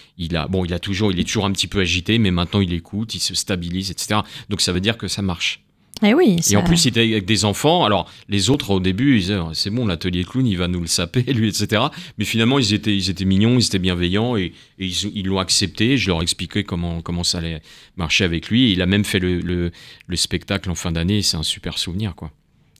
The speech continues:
Speaker 1: Ouais.
Speaker 2: Alors, du coup, de ce que vous êtes en train de me dire, c'est que finalement, le clown permet d'accepter la différence,
Speaker 1: Oui.
Speaker 2: soit sa différence.
Speaker 1: Tout à fait.
Speaker 2: Et ça permet aux autres également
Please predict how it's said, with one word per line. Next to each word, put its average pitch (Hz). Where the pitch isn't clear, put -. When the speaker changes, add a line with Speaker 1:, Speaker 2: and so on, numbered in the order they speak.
Speaker 1:
Ouais. 78
Speaker 2:
Alors, 190
du 202
coup, 285
de 208
ce -
que -
vous 208
êtes 208
en 208
train 208
de 208
me 208
dire, 254
c'est -
que 220
finalement, 220
le 220
clown 226
permet 202
d'accepter 214
la 190
différence, 185
Speaker 1:
Oui. 87
Speaker 2:
soit -
sa -
différence. 202
Speaker 1:
Tout 104
à -
fait. -
Speaker 2:
Et 226
ça 233
permet 220
aux 247
autres 254
également 214